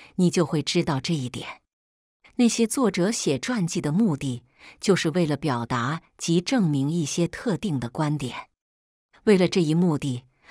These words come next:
他会把与这些观点有冲突的内容修改一番，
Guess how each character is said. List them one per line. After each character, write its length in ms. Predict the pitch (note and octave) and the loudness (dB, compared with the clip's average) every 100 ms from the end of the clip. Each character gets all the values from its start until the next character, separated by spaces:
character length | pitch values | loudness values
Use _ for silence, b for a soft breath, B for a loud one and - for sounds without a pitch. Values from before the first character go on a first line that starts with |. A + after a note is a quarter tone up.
| b | b
他 160 | - F#3+ | -4 -2
会 200 | F#3+ E3+ | 2 2
把 240 | D3 C#3 | 2 0
与 180 | E3 D#3 | 0 -2
这 160 | C3+ F3 | 0 0
些 180 | - F3 | 2 0
观 280 | G#3 F#3+ | 2 2
点 360 | F#3 C#3+ B2 C3 | 2 0 -2 -4
有 240 | - D#3 B2 | -2 -2 -2
冲 320 | - G3+ G#3 | 0 2 2
突 180 | - G3+ | 2 0
的 120 | E3+ | 2
内 200 | E3+ D#3+ | 2 0
容 240 | C3+ C3 | 0 -2
修 260 | C#3+ - F#3 | -2 0 0
改 200 | F3 A2+ | -2 -6
一 160 | C3 C3 | -4 -4
番， 300 | G3 F#3+ | -2 -4